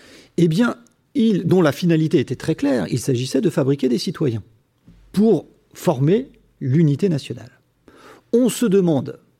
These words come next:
en dix-huit cent quatre-vingt-seize, qu'est-ce qu'on va faire de cette jeunesse qui commence à émerger dans les lycées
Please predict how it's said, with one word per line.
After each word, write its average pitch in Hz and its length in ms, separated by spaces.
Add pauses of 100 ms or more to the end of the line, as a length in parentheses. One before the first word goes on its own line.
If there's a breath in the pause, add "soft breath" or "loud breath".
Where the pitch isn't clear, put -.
(240)
en 135 100
dix-huit 113 600
cent 110 200
quatre-vingt-seize, 147 800
qu'est-ce - 180
qu'on 127 100
va 123 100
faire 233 180
de 151 100
cette 123 220
jeunesse 147 380
qui 170 120
commence 196 400
à 175 80
émerger 147 640 (720)
dans 120 200
les 127 120
lycées 147 600